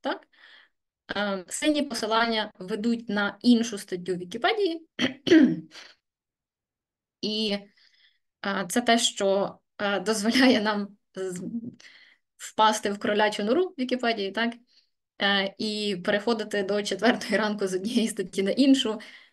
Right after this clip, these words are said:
е, почавши з Боїнга і закінчивши, не знаю, єгипетськими фараонами. Е, жодних проблем, такі переходи, е, дуже просто робляться. А червоне, ем, червоний текст, отак як в цій, е, статті підкреслена дальність польоту,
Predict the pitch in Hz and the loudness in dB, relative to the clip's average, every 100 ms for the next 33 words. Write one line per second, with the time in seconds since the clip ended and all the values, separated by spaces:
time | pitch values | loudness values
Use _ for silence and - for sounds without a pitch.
0 | - 185 190 196 180 202 226 226 - 208 | -6 -4 -2 -4 -2 0 2 2 2 0
1 | 185 180 - 190 202 208 196 220 254 220 | 0 -2 -6 -8 -2 0 2 6 6 6
2 | 208 196 180 190 190 202 208 185 - 185 | -2 -4 -4 -4 -6 -6 -6 -4 -4 -4
3 | 185 185 202 - - - 175 180 175 214 | -4 -4 -4 -8 -12 -8 -4 -4 -2 -2
4 | 202 196 - 196 - 214 247 247 208 196 | -2 -4 -6 -6 -6 0 2 2 2 -6
5 | - - - _ _ _ 196 190 175 175 | -14 -20 -20 _ _ _ -2 -2 -4 0
6 | 233 202 202 196 220 226 - - 214 202 | 0 0 -4 -2 -2 -2 -4 -10 -8 -6
7 | 190 214 185 175 - 180 190 208 202 180 | -6 -6 -6 -10 -10 -10 -10 -8 -8 -6
8 | 175 175 - - - - 202 220 254 523 | -8 -8 -10 -10 -12 -4 -2 0 2 4
9 | 392 254 - - 208 196 180 180 175 _ | 4 2 -2 -4 -2 -2 -6 -12 -18 _
10 | _ _ _ - 226 208 180 180 415 - | _ _ _ 0 0 0 -2 0 0 -2
11 | - 196 - - - 190 180 - _ 190 | -6 -4 -6 -10 -12 -10 -12 -18 _ -8
12 | 180 175 175 180 180 175 - - - - | -6 -6 -8 -8 -8 -8 -10 -10 -10 -12
13 | - - _ - 247 - - 254 370 466 | -12 -16 _ -6 -4 -6 -4 -2 0 0
14 | 269 | -4